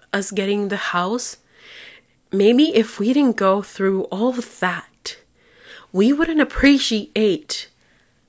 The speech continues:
buying this house as much as we do. Because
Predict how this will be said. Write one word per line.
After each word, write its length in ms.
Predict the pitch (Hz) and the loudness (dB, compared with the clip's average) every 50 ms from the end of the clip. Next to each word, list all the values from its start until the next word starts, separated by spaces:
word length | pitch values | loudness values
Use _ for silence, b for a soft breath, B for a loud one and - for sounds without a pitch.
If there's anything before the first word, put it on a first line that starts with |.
| _ _ _ | _ _ _
buying 520 | - 240 269 285 302 302 277 247 220 196 | -2 0 2 2 4 4 4 2 2 0
this 320 | 180 196 220 247 - - - | 2 4 4 4 4 4 0
house 600 | - - - - - 240 233 226 208 - - - | -4 -8 -10 -4 2 4 4 4 4 0 -6 -6
as 320 | - 208 202 190 - - | -4 -4 -4 -4 -4 -6
much 480 | 196 190 190 196 214 226 240 233 - - - | -6 -6 -6 -2 0 0 0 0 -2 -6 -4
as 180 | 208 214 208 185 | -4 -4 -4 -4
we 240 | 170 170 196 202 185 | -4 -4 -4 -6 -6
do. 460 | 160 - - - 170 165 - - - _ _ _ _ _ _ _ _ _ _ _ _ _ _ _ _ _ _ _ _ _ _ _ _ _ _ _ _ _ | -8 -8 -8 -6 -4 -4 -4 -6 -8 _ _ _ _ _ _ _ _ _ _ _ _ _ _ _ _ _ _ _ _ _ _ _ _ _ _ _ _ _
Because 540 | - 180 170 - 202 208 185 185 - - | -6 -6 -4 -4 -2 -2 -2 -2 -4 -10